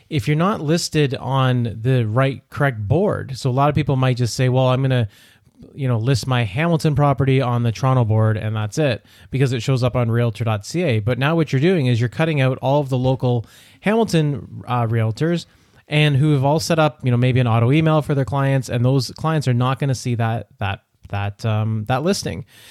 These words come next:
So, you know, again, you need, want someone that's investing the time. So we actually invest money into our business where we belong to the, you know, the Toronto Real Estate Board, and we also belong to the Oakville Real Estate Board. And what that does is that the, be-,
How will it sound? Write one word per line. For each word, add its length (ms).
So, 420
you 120
know, 140
again, 220
you 120
need, 120
want 220
someone 200
that's 180
investing 440
the 60
time. 280
So 140
we 220
actually 280
invest 440
money 300
into 220
our 200
business 400
where 180
we 200
belong 400
to 120
the, 340
you 120
know, 140
the 100
Toronto 320
Real 160
Estate 260
Board, 340
and 300
we 140
also 260
belong 440
to 140
the 200
Oakville 340
Real 140
Estate 260
Board. 260
And 160
what 160
that 280
does 360
is 200
that 140
the, 160
be-, 480